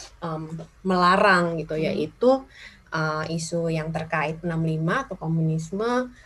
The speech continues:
Speaker 1: lalu isu yang terkait L G B T, sama, em, isu agama gitu. Nah, itulah yang menurut kami, eh, paling,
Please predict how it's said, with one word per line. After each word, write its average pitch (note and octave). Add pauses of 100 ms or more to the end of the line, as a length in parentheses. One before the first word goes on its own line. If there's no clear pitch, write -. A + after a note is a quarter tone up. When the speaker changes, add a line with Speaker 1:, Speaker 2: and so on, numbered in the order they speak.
(180)
Speaker 1:
lalu E3
isu F3
yang F#3+
terkait D#3+
L D#3+
G E3
B D#3+ (160)
T, B3+ (180)
sama, F3
em, E3 (220)
isu F#3
agama E3
gitu. D3+ (100)
Nah, D#3
itulah A3+
yang F#3
menurut E3+
kami, F#3 (480)
eh, D#3+
paling, E3